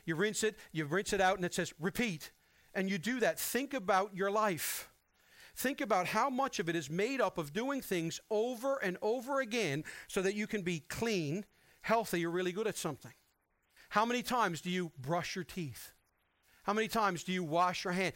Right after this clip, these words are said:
Get a shower. How many times do you wash your clothes, make your bed? How many things that you just do over and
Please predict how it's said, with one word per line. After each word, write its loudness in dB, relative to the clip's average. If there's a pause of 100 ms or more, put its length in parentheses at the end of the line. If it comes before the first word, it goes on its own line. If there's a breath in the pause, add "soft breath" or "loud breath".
(260 loud breath)
Get 2
a 0
shower. 4 (140 loud breath)
How 4
many 2
times 0
do -2
you 0
wash 2
your -2
clothes, 0 (220 loud breath)
make 0
your -2
bed? 2 (120)
How 2
many 0
things -2
that 0
you -2
just -4
do -4
over 2 (160 loud breath)
and 0